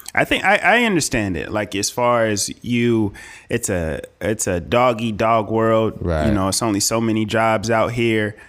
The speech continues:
Speaker 1: So I, I understand this, uh, this, you know, the, I guess it's scarcity
Speaker 2: Yeah.
Speaker 1: as far as, like, you not wanting to lose your job. But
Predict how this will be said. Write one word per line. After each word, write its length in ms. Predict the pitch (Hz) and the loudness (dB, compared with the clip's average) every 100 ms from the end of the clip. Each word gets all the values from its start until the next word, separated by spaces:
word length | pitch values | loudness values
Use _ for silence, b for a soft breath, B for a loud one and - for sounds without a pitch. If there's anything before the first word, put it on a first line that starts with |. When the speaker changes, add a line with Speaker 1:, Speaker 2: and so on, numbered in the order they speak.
| B B - | B B -8
Speaker 1:
So 360 | - 120 107 | -2 0 2
I, 220 | 98 113 117 | 2 2 0
I 160 | 110 113 | 0 0
understand 640 | 113 110 104 113 110 110 107 | 2 0 -2 -2 0 2 0
this, 320 | 104 - - | 0 -4 -4
uh, 520 | 101 98 92 87 78 - _ - | -2 0 0 -2 -4 -8 _ -16
this, 720 | 85 104 101 95 - - - _ _ - - | -4 -2 0 0 -2 -4 -6 _ _ -16 -4
you 140 | 101 | 0
know, 400 | 92 82 80 69 - | 0 0 -2 -4 -6
the, 360 | 57 69 92 - | -8 -6 -4 -2
I 120 | 104 | -2
guess 200 | 101 - | -2 -2
it's 280 | 90 - - _ | -2 -2 -4 _
scarcity 960 | - - - 107 107 - 113 113 107 104 | -4 -4 -2 0 0 -2 -2 -2 -2 0
Speaker 2:
Yeah. 280 | 107 117 95 | 2 2 0
Speaker 1:
as 120 | - | -2
far 260 | - 107 104 | 0 0 0
as, 120 | 98 | -2
like, 200 | 101 - | -4 -2
you 120 | 107 | 0
not 240 | 104 85 | 0 0
wanting 320 | 95 101 104 101 | 0 0 0 -2
to 140 | 95 | -2
lose 240 | 98 104 | -2 -2
your 100 | 98 | -2
job. 520 | 92 101 101 101 - B B B - | -2 -2 0 -2 -4 B B B -2
But 500 | 113 113 - - | 0 2 0 -8